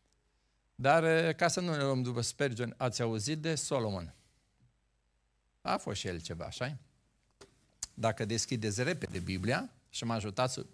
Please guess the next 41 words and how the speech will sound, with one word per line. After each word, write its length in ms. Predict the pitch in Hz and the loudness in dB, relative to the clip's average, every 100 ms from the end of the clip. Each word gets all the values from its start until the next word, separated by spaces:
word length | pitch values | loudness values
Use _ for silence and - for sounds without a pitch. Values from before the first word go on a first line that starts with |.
| - | -12
și 160 | - | -10
pe 140 | 95 90 | -8 -6
mine, 400 | 85 87 165 240 - - - - _ _ - | -6 -4 -4 -6 -14 -20 -20 -20 _ _ 2
poate 200 | 131 143 | 4 4
găsim 360 | 135 - 180 | 4 4 2
cartea 540 | - 143 135 - 110 101 | 4 4 4 4 4 4
Eclesiastul, 1080 | 110 - 123 - 98 90 95 - 113 113 101 95 | 2 0 2 2 2 0 -2 -6 -6 -6 -6 -2
altul 380 | 110 139 131 | 0 0 -2
cu 120 | 98 101 | -6 -4
sănătate. 680 | - 101 92 - 92 - 85 - - | -2 -2 -2 -2 -4 -4 -12 -14 -8
Știți 280 | - - 156 | 2 4 6
de 100 | 196 | 4
ce 140 | - | 4
spu-, 280 | 196 - - | 4 2 -2
se 140 | - 160 | 0 2
spune 360 | - 175 151 | 2 2 2
sănătate 640 | 131 143 135 135 147 120 | 2 2 0 4 4 4
sau 220 | 101 117 107 | 0 0 2
blesiu 380 | 123 131 131 | 2 0 0
când, 260 | 110 117 110 | -4 -2 -2
eh, 400 | 113 110 110 107 110 117 _ _ _ _ _ _ _ _ _ _ _ _ | -2 -2 -4 -4 -8 -14 _ _ _ _ _ _ _ _ _ _ _ _
strănută 520 | - - 123 131 113 | -12 -4 -2 -2 -2
cineva? 460 | 120 113 107 104 85 - _ _ _ _ | -4 -2 0 0 -2 -8 _ _ _ _
Înainte 380 | - 131 160 165 | -2 2 2 0
se 140 | 139 139 | -2 0
credea 320 | 131 120 147 | 0 2 2
că 80 | 127 | 2
atunci 260 | 117 151 | -2 -2
când 160 | - 131 | -4 -6
strănuți, 500 | - 120 117 151 127 | -6 -4 -2 -4 -4
îți 160 | 117 110 | -4 4
dai 200 | 135 107 | 4 4
Duhul 320 | 123 127 110 | 0 0 0
și 120 | - | -2
pleci, 340 | 113 127 85 | -2 0 0
știi? 220 | - - 113 | -4 -6 -4
Și 100 | 110 | -4
atunci 340 | 101 127 110 | -4 -4 -2
ăștia 260 | 127 117 123 | -2 0 -2
ziceau, 320 | 113 127 120 | 2 2 2
„No, 280 | 131 127 | 0 -4